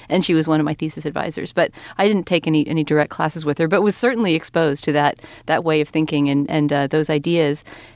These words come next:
And at the time, I think even in the academy, her ideas were sort of strange. "What do you mean gender is a construction? What do you mean it's not biologically given?" I mean, things that now are at the <laughs> point that every op-ed column will acknowledge them, right? Or, or every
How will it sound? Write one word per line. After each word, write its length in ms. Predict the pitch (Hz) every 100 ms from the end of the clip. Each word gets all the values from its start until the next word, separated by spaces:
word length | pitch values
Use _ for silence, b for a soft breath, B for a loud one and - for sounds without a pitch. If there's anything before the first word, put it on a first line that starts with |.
| B -
And 120 | 202
at 80 | 202
the 80 | 208
time, 320 | 226 294 302
I 60 |
think 160 | 233 214
even 240 | 185 180
in 80 | 185
the 100 | 175
academy, 420 | 180 196 302 311 233
her 120 | 170
ideas 320 | 156 160 151
were 80 | 165
sort 220 | - 147
of 80 | 151
strange. 400 | - 147 131 151
"What 140 | 180
do 60 | 214
you 140 | 240
mean 400 | 247 285 277 240 B B -
gender 380 | 175 170 165
is 120 | 165 165
a 60 |
construction? 680 | 156 160 - 151 - 156 135
What 100 | 151
do 80 | 170
you 100 | 214
mean 240 | 262 277
it's 180 | 247 -
not 260 | 196 175 - B B
biologically 600 | - 175 170 160 - 170 156
given?" 320 | 165 151 147
I 20 |
mean, 160 | 170 185
things 260 | 233 247
that 160 | 240 -
now 600 | 190 190 196 165 156 160 B B
are 200 | 165 170 -
at 160 | 175
the 100 | -
<laughs> 100 | 185 240
point 220 | 196 185
that 180 | 175 - - -
every 320 | 165 170 180
op-ed 480 | 151 170 - 165 156
column 440 | - 165 160 156
will 140 | 151 147
acknowledge 500 | 160 156 147 151 -
them, 240 | - 151
right? 220 | 143 151
Or, 180 | 151 135
or 320 | 151 156 156
every 440 | 165 156 151 165